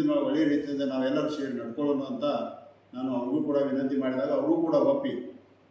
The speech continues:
ಮಲ್ಚಂದ್ ಜಾರಕಿಹೊಳಿ ನಾವು ಈ ನೇತೃತ್ವದಲ್ಲಿ ಈ ಸಕ್ಕರೆ ಕಾರ್ಖಾನೆ ಒಳ್ಳೆಯ ರೀತಿಯಿಂದ ಯಾವ ಪ್ರಕಾರ ಹಿಂದಿನ ಮೂರು ತಿಂಗಳ ಹಿಂದ್ಗಡೆ ಒಂದು ಗತವೇ ಕಾಣ್ಬೇಕಂತ ಕನಸನ್ನು ಕಂಡಿದ್ದೆ.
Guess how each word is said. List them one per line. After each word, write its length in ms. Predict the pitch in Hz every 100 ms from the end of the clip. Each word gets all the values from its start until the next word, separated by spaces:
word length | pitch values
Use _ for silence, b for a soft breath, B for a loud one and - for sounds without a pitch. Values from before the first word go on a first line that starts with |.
| _ _
ಮಲ್ಚಂದ್ 440 | 123 120 120 143 135
ಜಾರಕಿಹೊಳಿ 640 | 131 139 143 151 156 147 127
ನಾವು 180 | 135 135 131
ಈ 20 | 127
ನೇತೃತ್ವದಲ್ಲಿ 720 | 127 123 123 139 135 131 143 127 117 - - - 127
ಈ 60 | 127 123
ಸಕ್ಕರೆ 260 | 127 143 143 143
ಕಾರ್ಖಾನೆ 340 | 127 135 127 120
ಒಳ್ಳೆಯ 180 | 143 139
ರೀತಿಯಿಂದ 360 | 135 131 123 127 113 - - - - _ _ _ _
ಯಾವ 180 | 120 147 170
ಪ್ರಕಾರ 300 | 151 147 165 156 131
ಹಿಂದಿನ 240 | 123 135 135 143
ಮೂರು 140 | 156 156
ತಿಂಗಳ 200 | 147 139
ಹಿಂದ್ಗಡೆ 360 | 135 139 156 151 143 151 139 131
ಒಂದು 200 | 135 139 123 - - - 123
ಗತವೇ 280 | 127 147 151 147 147
ಕಾಣ್ಬೇಕಂತ 440 | 135 143 143 139 120
ಕನಸನ್ನು 340 | 127 151 160 147
ಕಂಡಿದ್ದೆ. 320 | 131 127 -